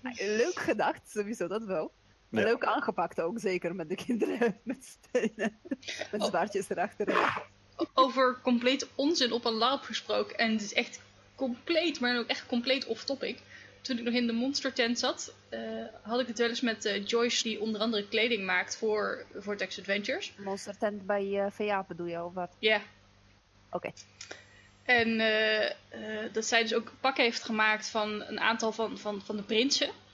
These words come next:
Speaker 3: En dat zij dus in elk van die pakken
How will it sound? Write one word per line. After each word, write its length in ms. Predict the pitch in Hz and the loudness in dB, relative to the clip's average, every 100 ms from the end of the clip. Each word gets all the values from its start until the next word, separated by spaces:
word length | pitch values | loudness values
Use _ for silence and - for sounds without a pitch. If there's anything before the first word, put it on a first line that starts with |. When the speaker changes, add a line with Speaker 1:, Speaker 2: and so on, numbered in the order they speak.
| - - - - | -20 -20 -20 -4
Speaker 3:
En 160 | 226 | 0
dat 180 | 226 226 | 2 2
zij 160 | - 226 | 2 4
dus 260 | 214 220 | 4 2
in 160 | - 214 | -2 -2
elk 260 | - 285 311 | 0 2 0
van 180 | - 254 | 0 0
die 140 | 214 - | 0 0
pakken 300 | 311 - | 0 2